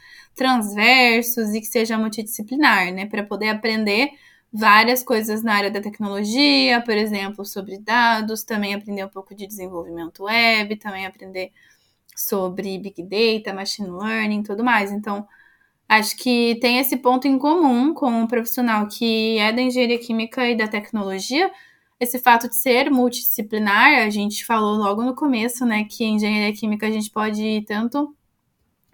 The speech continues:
pra áreas de minério, como eu falei, mineração, polímeros e energia. Então, são áreas bem distantes e que o, o mesmo profissional pode trabalhar.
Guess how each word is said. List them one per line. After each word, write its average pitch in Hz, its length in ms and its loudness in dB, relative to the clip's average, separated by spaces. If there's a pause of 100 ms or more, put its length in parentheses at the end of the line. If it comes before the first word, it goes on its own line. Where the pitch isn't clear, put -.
pra 214 160 6
áreas 226 360 4 (160)
de 214 160 -4
minério, 294 500 2
como 269 140 -6
eu 247 60 -4
falei, 240 260 -2
mineração, 262 680 0 (420)
polímeros 330 720 2
e 294 40 0
energia. 277 800 2
Então, 247 380 0 (300)
são 262 160 0
áreas 240 280 2
bem 240 320 2
distantes 330 1080 0
e 254 120 -2
que 302 440 0
o, 320 260 0 (160)
o 285 140 0
mesmo 339 380 2
profissional 370 680 0
pode 262 280 -4
trabalhar. 269 640 0